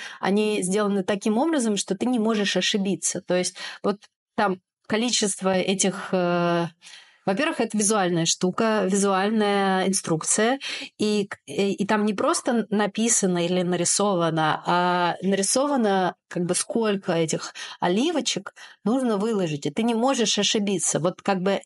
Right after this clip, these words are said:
идеальный продукт для таких людей, людей с ментальными, когнитивными или психическими нарушениями, это вот такой продукт, где ты не, не можешь ошибиться. То есть, э, ошибки исключены. Вот это вот, э,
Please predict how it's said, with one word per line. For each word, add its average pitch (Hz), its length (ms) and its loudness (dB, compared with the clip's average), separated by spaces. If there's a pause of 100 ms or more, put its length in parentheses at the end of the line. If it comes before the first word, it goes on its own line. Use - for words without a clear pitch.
(500)
идеальный 202 800 2
продукт 190 560 -2
для 175 580 2
таких 185 380 -2
людей, 220 340 0
людей 185 400 0
с - 140 -2
ментальными, 180 480 2
когнитивными 175 640 0
или 160 100 0
психическими - 580 0
нарушениями, 233 460 0
это 220 120 0
вот 190 200 0
такой 208 360 0
продукт, 180 420 -2 (320)
где 202 160 2
ты 208 140 -2
не, 202 340 0 (120)
не 214 200 0
можешь 220 500 0
ошибиться. 180 520 0
То 180 100 2
есть, 170 160 -2 (460)
э, 185 440 2 (400)
ошибки 214 380 0
исключены. 190 640 0
Вот 165 180 -2
это 254 200 0
вот, 202 120 -2 (160)
э, 170 200 0